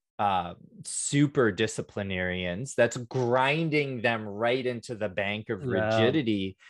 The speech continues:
Speaker 1: and not letting the kid, like, develop the decision-making and regulation skills and emotional, or excuse me,
Speaker 2: Awareness.
Speaker 1: relationship skills that they need. Whereas if we don't do anything as parents and we're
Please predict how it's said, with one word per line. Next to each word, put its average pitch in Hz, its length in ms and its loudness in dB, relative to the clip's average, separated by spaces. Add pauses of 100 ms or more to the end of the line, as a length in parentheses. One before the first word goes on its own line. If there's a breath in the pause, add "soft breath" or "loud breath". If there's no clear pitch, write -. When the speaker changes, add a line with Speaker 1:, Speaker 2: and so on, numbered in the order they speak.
(120)
Speaker 1:
and 107 180 0
not 113 280 4
letting 120 340 2
the 104 100 0
kid, 131 440 0 (120)
like, 104 260 0 (460 soft breath)
develop 123 720 2
the 120 140 0
decision-making 110 1700 -2 (100)
and 98 520 -4 (240)
regulation 101 800 0
skills 98 580 2
and 98 100 -4
emotional, 95 880 -2
or 92 180 -2
excuse 110 320 -4
me, 107 80 2
Speaker 2:
Awareness. 107 60 2
Speaker 1:
relationship 104 920 0
skills 98 440 0
that 95 180 -2
they 95 180 -4
need. 101 520 -4 (340 loud breath)
Whereas 156 260 8
if 160 120 4
we 170 80 10
don't 170 240 6
do 143 160 6
anything 131 560 2
as 117 180 -4
parents 123 560 -2
and 131 180 -2
we're 117 340 2